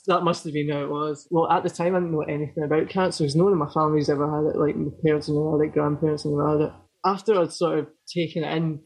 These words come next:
for a minute or two, I was just like, "Right, so am I gonna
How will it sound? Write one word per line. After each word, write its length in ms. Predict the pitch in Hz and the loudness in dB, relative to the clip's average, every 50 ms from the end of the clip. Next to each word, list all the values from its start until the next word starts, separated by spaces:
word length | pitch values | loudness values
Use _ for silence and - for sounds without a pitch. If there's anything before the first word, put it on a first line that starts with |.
| _ - | _ -6
for 180 | 151 151 160 | -4 -2 -2
a 40 | 151 151 | -2 -2
minute 280 | 151 151 156 165 160 | -2 0 0 0 0
or 80 | 165 160 | -2 -4
two, 460 | - - - 165 156 151 147 143 - - | -6 -4 -2 0 0 0 0 -2 -4 -2
I 40 | 165 | -2
was 140 | 156 156 - | -2 -2 -2
just 160 | - 170 - 175 | -6 -4 0 0
like, 160 | 156 160 - - _ _ _ _ _ _ _ _ - - | 0 -2 -2 -8 _ _ _ _ _ _ _ _ 0 0
"Right, 160 | 185 - - | 0 2 2
so 160 | - 180 180 | 0 0 0
am 80 | 196 226 | 0 -2
I 20 | |
gonna 320 | 220 226 226 233 185 147 | -2 -2 -2 -2 -2 -4